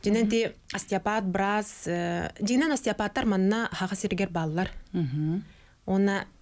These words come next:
Speaker 1: э, хорохтор даже били, э, медиктер да буотахтар. Хин бир,
Speaker 2: Мгм.
Speaker 1: а, киһи бээтиттэн айылҕаттан, а, бериллибит ту билилээх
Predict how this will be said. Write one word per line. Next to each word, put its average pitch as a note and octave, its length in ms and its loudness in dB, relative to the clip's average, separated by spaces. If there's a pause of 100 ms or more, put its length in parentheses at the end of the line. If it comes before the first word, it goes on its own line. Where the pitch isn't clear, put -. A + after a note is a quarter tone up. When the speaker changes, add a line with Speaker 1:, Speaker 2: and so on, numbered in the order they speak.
(100)
Speaker 1:
э, F#2 300 -4
хорохтор A3 360 -2
даже G3+ 320 0
били, F#3+ 440 2
э, - 400 -6
медиктер F#3+ 440 2
да A#3+ 80 2
буотахтар. F3+ 480 -2 (220)
Хин F3+ 140 4
бир, F#3+ 180 2
Speaker 2:
Мгм. D#3+ 80 -2 (380)
Speaker 1:
а, E3+ 260 -4
киһи F#3 420 0 (400)
бээтиттэн F3 800 -2
айылҕаттан, F#3 920 -2 (160)
а, F3 160 -4
бериллибит E3+ 680 0 (400)
ту - 80 -4
билилээх F3 480 2